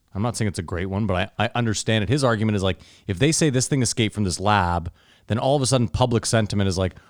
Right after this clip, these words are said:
"Why do we even have these labs? Shut this lab down if it's got this crazy shit that can escape," which I'm not necessarily for or against. I don't really know. Like, he brought up, are we actually helping ourselves by looking at these pathogens?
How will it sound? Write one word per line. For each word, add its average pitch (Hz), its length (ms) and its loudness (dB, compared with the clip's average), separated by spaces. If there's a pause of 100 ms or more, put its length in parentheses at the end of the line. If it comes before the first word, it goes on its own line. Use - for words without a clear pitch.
(120)
"Why 101 180 0
do 120 80 0
we 120 80 0
even 110 120 0
have 101 220 2
these 95 180 -2
labs? 95 400 2
Shut 117 200 -4
this - 160 -6
lab 98 260 0
down 98 320 0
if 82 60 -6
it's 85 100 -12
got 104 180 -4
this 98 100 -10
crazy 95 300 -2
shit - 180 -4
that 92 80 -6
can 90 120 -6
escape," 95 480 -2 (320)
which 123 140 -2
I'm 170 100 2
not 151 320 0
necessarily 104 520 0
for 107 220 0
or - 20 0
against. 107 240 0
I 135 40 4
don't 165 140 0
really 120 180 2
know. 98 360 0 (300)
Like, 113 100 -4
he 143 100 0
brought 151 260 2
up, - 320 -2 (280)
are 120 160 6
we 139 180 0
actually 101 540 -2 (240)
helping 113 360 0
ourselves 87 460 -2
by 87 400 -4 (920)
looking 110 380 0
at 85 100 -4
these 92 420 -4 (440)
pathogens? 87 680 -4